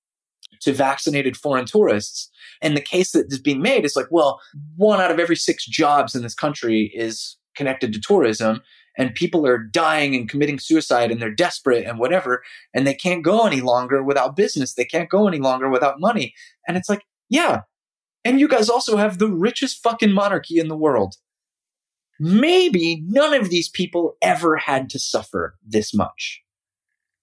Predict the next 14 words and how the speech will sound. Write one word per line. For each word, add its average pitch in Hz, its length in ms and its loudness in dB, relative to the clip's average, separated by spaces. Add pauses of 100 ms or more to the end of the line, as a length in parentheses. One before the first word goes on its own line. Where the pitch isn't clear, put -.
(300)
Maybe 208 680 2 (520)
everybody 233 500 2
could 208 200 0
have 190 80 -2
been 170 100 -2
taken 143 340 -4
care 104 260 -4
of, 90 260 -10 (240)
except - 640 -6 (500)
that 143 260 -2
this 165 220 0
guy's 147 600 0 (460)
wealth 127 600 -2 (520)
is 127 460 0